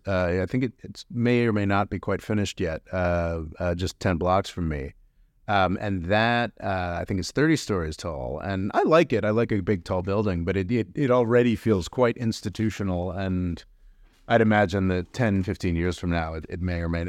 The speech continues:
I mean, who knows? Maybe I'm wrong. Maybe it'll be a beloved, um, example of, uh,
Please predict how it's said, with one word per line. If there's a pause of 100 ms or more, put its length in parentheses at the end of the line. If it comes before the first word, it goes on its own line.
I
mean,
who
knows?
Maybe
I'm
wrong.
Maybe
it'll
be
a
beloved,
um, (840)
example
of,
uh,